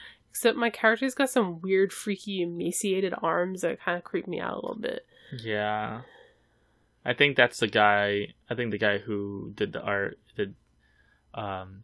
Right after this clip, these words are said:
Speaker 2: what's his name? Tatsuya something something. He does a, he has a very, he has a
Speaker 1: Nice
Speaker 2: certain
Speaker 1: show.
Speaker 2: style. Or i-, i-, this is the one with, like, he, there's, like, lots of belts and zippers on everybody.
Speaker 1: Fuck yes, there
Speaker 2: Yeah,
Speaker 1: is.
Speaker 2: yeah, okay, it's that guy.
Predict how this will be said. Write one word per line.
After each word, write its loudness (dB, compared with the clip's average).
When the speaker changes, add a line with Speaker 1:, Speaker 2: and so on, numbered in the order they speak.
Speaker 2:
what's -12
his -14
name? -6
Tatsuya -2
something -6
something. -8
He -4
does 0
a, -6
he 6
has 6
a 0
very, 4
he -2
has 6
a 4
Speaker 1:
Nice 0
Speaker 2:
certain 8
Speaker 1:
show. -2
Speaker 2:
style. 8
Or 10
i-, 6
i-, 8
this 4
is 0
the 10
one 6
with, 4
like, -6
he, -12
there's, 4
like, 8
lots 10
of -2
belts 6
and 0
zippers 2
on 4
everybody. 4
Speaker 1:
Fuck 0
yes, 6
there 12
Speaker 2:
Yeah, 12
Speaker 1:
is. 12
Speaker 2:
yeah, 10
okay, 6
it's 2
that 8
guy. 2